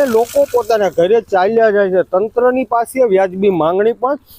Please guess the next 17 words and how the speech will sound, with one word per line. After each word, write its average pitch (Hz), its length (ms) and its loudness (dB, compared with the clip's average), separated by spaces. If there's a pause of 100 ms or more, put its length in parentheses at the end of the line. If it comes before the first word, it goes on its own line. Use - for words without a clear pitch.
(120)
મીડિયાના 240 580 0
માધ્યમથી 220 640 -2
તેઓ 220 220 2
કરી 196 340 0
રહેલા 220 420 2
છે. 247 200 -4
પણ 196 220 -4
હા, 170 280 -2 (440)
આ 202 240 0
જે 214 220 0 (140)
તંત્રએ 208 500 0 (160)
આ 165 180 0
રોડ 208 380 0
વિકાસના 233 640 -2
નામે 240 360 0
બનાવેલો 247 600 0
છે, 254 220 0